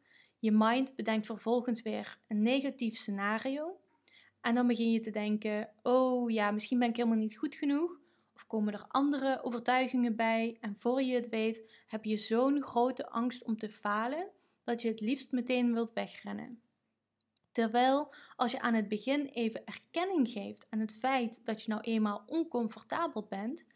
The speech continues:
dan kom je in een hele andere state of being. Dus weer die,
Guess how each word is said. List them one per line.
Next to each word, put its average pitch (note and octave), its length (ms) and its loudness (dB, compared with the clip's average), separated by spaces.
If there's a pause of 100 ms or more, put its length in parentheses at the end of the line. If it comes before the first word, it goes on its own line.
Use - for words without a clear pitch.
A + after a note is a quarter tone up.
(300)
dan B3 200 -4
kom F4 220 0
je D4 140 0
in A#3+ 160 -4
een A3+ 140 2
hele C4+ 380 -2
andere C4 560 0
state - 580 -6
of G3+ 200 -6
being. B3+ 480 -2 (640)
Dus A#3+ 260 0
weer C4 440 4 (100)
die, A#3 600 0